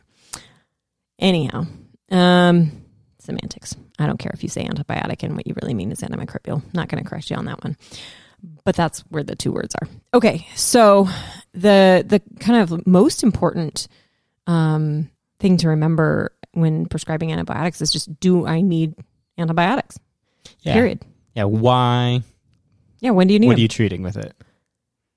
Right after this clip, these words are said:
Speaker 1: Bacterial infections.
Speaker 2: So if you
Speaker 1: That's
Speaker 2: don't
Speaker 1: it.
Speaker 2: have a bacterial infection,
Speaker 1: Right.
Speaker 2: you don't need antibiotics.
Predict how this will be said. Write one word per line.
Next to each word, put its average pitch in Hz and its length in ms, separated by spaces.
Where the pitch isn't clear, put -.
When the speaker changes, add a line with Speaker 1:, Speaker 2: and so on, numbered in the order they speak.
Speaker 1:
Bacterial 170 760
infections. - 800
Speaker 2:
So - 160
if 95 100
you 98 180
Speaker 1:
That's - 100
Speaker 2:
don't 127 140
Speaker 1:
it. - 140
Speaker 2:
have 101 280
a 95 80
bacterial 95 480
infection, 98 580
Speaker 1:
Right. - 320
Speaker 2:
you 107 80
don't 98 300
need 98 180
antibiotics. 90 760